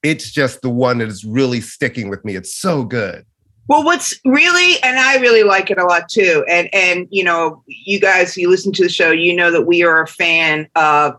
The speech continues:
Speaker 2: the Smart Dance record, which is not to say that this is not to infer that dance music is not intelligent, but there is
Speaker 1: Right.
Speaker 2: a real difference. And who I'm gonna talk about in a second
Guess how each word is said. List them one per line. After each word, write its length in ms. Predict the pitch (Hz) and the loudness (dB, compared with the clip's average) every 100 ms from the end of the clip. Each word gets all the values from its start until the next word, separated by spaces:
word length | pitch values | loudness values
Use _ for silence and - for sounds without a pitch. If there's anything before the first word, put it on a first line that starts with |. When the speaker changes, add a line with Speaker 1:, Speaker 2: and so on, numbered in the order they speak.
| _ | _
Speaker 2:
the 100 | 151 | -6
Smart 540 | - - 180 165 156 - - | -6 -8 -2 2 2 0 -2
Dance 380 | 143 143 143 | -2 -2 -4
record, 360 | 127 120 120 117 | -4 -4 -6 -4
which 140 | 175 | -2
is 140 | 208 214 | -2 0
not 200 | 214 220 | 0 0
to 60 | 233 | -2
say 220 | 240 208 | 0 2
that 220 | 208 196 | 0 0
this 180 | 202 202 | 0 0
is 100 | 190 | 0
not 240 | 190 202 | 2 2
to 100 | 233 | 0
infer 320 | 214 196 202 185 | -2 0 0 0
that 180 | 180 | -2
dance 260 | 180 180 175 | -2 -4 -4
music 320 | 190 180 190 | -8 -6 -4
is 140 | 190 165 | -4 0
not 240 | 175 175 | 0 0
intelligent, 540 | 175 208 180 175 170 | -4 -2 0 0 -2
but 120 | 156 151 | -4 -2
there 120 | 170 | 2
is 120 | - | 2
Speaker 1:
Right. 80 | 208 | 2
Speaker 2:
a 40 | |
real 460 | 180 180 220 220 196 | 0 0 4 4 4
difference. 560 | 196 190 190 156 147 - - - - | 2 0 -2 -6 -6 -14 -20 -20 -6
And 140 | 180 180 | -2 0
who 140 | 190 | 2
I'm 160 | 196 202 | 2 2
gonna 160 | 190 | 2
talk 220 | 185 185 180 | 2 0 0
about 100 | 175 | -2
in 40 | |
a 60 | 165 | 0
second 400 | 180 170 165 | -2 -2 -6